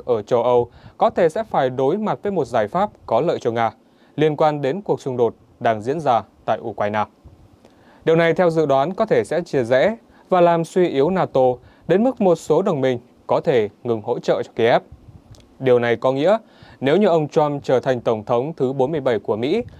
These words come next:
thì các cố vấn của ông có thể sẽ kêu gọi chấm dứt xung đột tại Ukraine để ngăn chặn Mỹ bị lôi kéo, nếu như Nga trả đũa các thành viên nato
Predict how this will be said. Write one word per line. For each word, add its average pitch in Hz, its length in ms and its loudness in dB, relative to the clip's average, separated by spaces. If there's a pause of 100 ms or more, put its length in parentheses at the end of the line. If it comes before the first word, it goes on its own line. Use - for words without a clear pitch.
(200)
thì 190 120 2
các 233 240 0
cố 165 160 2
vấn 180 260 -2
của 165 140 0
ông 139 320 0
có 135 180 0
thể 135 260 -2
sẽ 175 320 -4
kêu 139 180 0
gọi 120 240 0
chấm 127 260 -4
dứt 226 140 -10
xung 139 200 -4
đột 113 220 0
tại 113 140 0
Ukraine 117 540 -2 (520)
để 135 200 0
ngăn 127 240 -2
chặn 123 260 -2
Mỹ 185 280 -2
bị 131 120 -4
lôi 123 240 0
kéo, 127 320 0 (360)
nếu 180 140 2
như 220 100 0
Nga 208 180 0
trả 143 240 0
đũa 151 260 -2
các 214 200 -6
thành 123 140 -6
viên 110 120 -6
nato 113 240 0